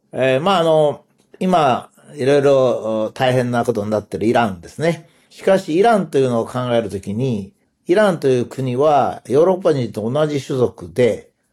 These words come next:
まあ、簡単に言えば青い目を持つ人たちであり、非常に優秀で、かつ粘り強いという特徴があり、えー、世界ではですね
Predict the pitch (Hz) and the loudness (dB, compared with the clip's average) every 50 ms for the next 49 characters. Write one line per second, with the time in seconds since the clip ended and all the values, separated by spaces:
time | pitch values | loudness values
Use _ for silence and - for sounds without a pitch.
0 | _ _ - 120 - - 175 185 180 196 196 185 185 185 175 139 127 110 127 131 | _ _ -16 -14 -4 -2 -2 -2 0 0 0 0 0 -2 -2 -2 -2 0 2 2
1 | 143 165 185 190 180 170 147 135 123 117 110 107 101 101 113 135 143 139 - - | 2 4 4 4 2 2 2 0 0 0 0 0 -2 -2 -2 -2 -2 -4 -6 -6
2 | 110 101 98 95 95 - _ _ _ _ _ _ _ - - 127 - 110 98 95 | -4 -4 -4 -4 -8 -12 _ _ _ _ _ _ _ -2 0 0 2 2 -2 -4
3 | - - 92 87 85 - - - _ _ _ _ _ - 131 139 180 196 196 196 | -8 -12 -12 -12 -14 -18 -20 -20 _ _ _ _ _ -6 0 2 4 4 4 2
4 | 190 180 180 180 165 - - 165 156 151 151 139 131 170 170 160 131 110 98 - | 0 0 -2 -2 -4 -4 -4 -2 0 0 0 0 2 2 2 2 2 0 -2 -4
5 | - 156 156 156 - - 117 104 101 98 - _ _ _ _ _ _ _ - 107 | -6 -6 -6 -6 -6 -6 -6 -6 -6 -8 -12 _ _ _ _ _ _ _ -2 0
6 | 120 127 147 165 160 156 127 117 127 143 131 120 110 - - - - _ _ _ | 0 2 2 2 2 0 0 0 0 2 2 2 2 0 -8 -18 -20 _ _ _
7 | _ _ _ _ - 156 165 165 160 156 151 - - 156 156 139 135 127 127 117 | _ _ _ _ -2 -2 0 0 0 -2 -2 -2 0 2 2 4 4 2 2 0
8 | 113 92 73 - - _ _ _ _ _ _ _ - 113 110 113 110 - 196 196 | -2 -4 -8 -12 -20 _ _ _ _ _ _ _ -6 -4 -4 -4 0 0 0 2
9 | 196 208 175 147 127 117 139 160 151 120 101 92 90 - - 117 110 101 95 - | 4 4 2 2 2 2 2 2 2 2 0 -2 -8 -10 -8 -6 -6 -6 -8 -12
10 | _ | _